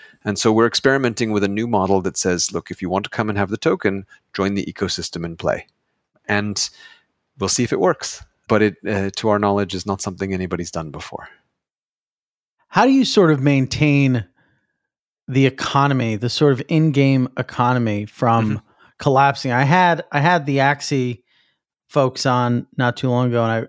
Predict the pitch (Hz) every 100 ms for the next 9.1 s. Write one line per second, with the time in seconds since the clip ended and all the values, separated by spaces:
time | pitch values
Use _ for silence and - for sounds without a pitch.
0 | - 127 123 123 123 - 123 113 - 160
1 | - 135 113 107 - - - _ _ _
2 | _ _ - - - _ - 156 180 -
3 | 240 240 - 202 - 151 - 127 - 113
4 | 113 131 214 220 - 127 190 240 233 220
5 | 208 - _ _ - 120 - 143 147 170
6 | 151 143 117 _ - 135 151 147 135 120
7 | - 139 139 110 107 - 113 117 - -
8 | 120 131 131 123 143 123 127 127 127 120